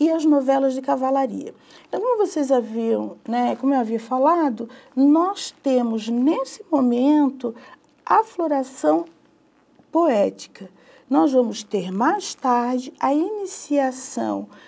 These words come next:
da prosa com a nomeação, então, de Fernão Lopes para ser o cronista-mor da Torre do Tombo.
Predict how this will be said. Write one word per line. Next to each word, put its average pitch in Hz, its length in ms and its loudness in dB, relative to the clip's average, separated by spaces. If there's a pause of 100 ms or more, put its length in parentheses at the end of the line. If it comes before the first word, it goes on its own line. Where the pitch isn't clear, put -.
(160)
da 240 400 2
prosa 247 920 0 (280)
com 359 180 2
a 415 100 2
nomeação, 269 1040 2 (300)
então, 294 420 2
de 277 160 2
Fernão 302 520 2
Lopes 254 680 -2 (380)
para 277 480 0
ser 254 380 0
o 262 40 -4
cronista-mor 220 1000 -2 (120)
da 220 140 -4
Torre 214 300 -8
do 226 80 0
Tombo. - 260 -6